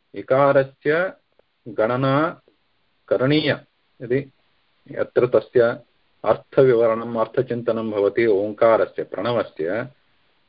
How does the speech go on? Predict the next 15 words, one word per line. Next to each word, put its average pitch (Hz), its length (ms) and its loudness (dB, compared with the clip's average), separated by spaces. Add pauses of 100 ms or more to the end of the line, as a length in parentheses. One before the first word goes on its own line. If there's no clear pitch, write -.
(140)
तत्-, - 480 -4
तत्र 107 560 2 (680)
इकारस्य 135 640 -8
मध्ये, 131 580 0 (1500)
अ, 127 80 -4 (560)
चर्चा 123 380 2
भवेत्। 107 500 -2 (360)
इकारः 110 460 0
अपि 143 360 -2 (1600)
अन्तर्गतः। 101 600 0 (840)
इकारः 117 460 2
प्रत्येकं 127 880 -2 (140)
न 123 200 0
श्रूयते, 123 460 4
तस्य - 360 -10